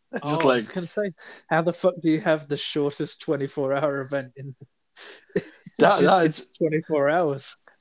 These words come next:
Speaker 1: It was, it was twenty-four hours long, but they did not do twenty-four hours worth of driving because they, um, there was a lot of bad weather and they just went, "Ah, fuck it, anyone can drive these things around here." Literally, Jimmy, me and you could have turned up and got a fucking drive that weekend.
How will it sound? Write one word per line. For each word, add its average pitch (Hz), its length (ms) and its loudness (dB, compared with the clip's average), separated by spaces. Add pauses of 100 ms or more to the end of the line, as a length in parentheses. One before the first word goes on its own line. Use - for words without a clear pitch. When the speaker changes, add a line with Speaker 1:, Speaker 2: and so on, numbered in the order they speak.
(100)
Speaker 1:
It 135 80 6
was, 147 180 2
it 147 340 4
was 147 140 4
twenty-four 165 420 4
hours 156 300 2
long, 156 300 -4
but 120 240 -6
they 127 100 0
did 143 180 -10
not 147 200 -2
do 139 120 -4
twenty-four 143 440 -6
hours 143 180 -2
worth - 140 0
of 131 80 -6
driving 131 680 0
because 107 480 -2 (220)
they, 117 320 -2
um, 107 640 -6 (140)
there 117 140 -6
was 113 140 -8
a 113 80 -8 (180)
lot 143 200 2
of 117 80 -12 (340)
bad 123 300 0
weather 117 420 -2
and 95 120 -10
they 95 120 -2
just 110 260 -8
went, 101 160 -6
"Ah, 104 200 -4 (120)
fuck 117 160 -2
it, 110 100 -4
anyone 113 300 -4
can 98 140 -6
drive 95 320 2
these 95 220 -6
things 101 280 -4
around 101 340 -2
here." 120 240 0 (460)
Literally, 147 320 6
Jimmy, 117 300 6
me 139 180 8
and 131 80 4
you 120 140 6
could 113 80 4
have 104 100 0
turned 104 300 4
up 98 160 2
and 101 80 -4
got 101 100 -2
a 95 60 -10
fucking 101 320 -4
drive 98 300 -2
that 107 180 -2
weekend. 104 540 -4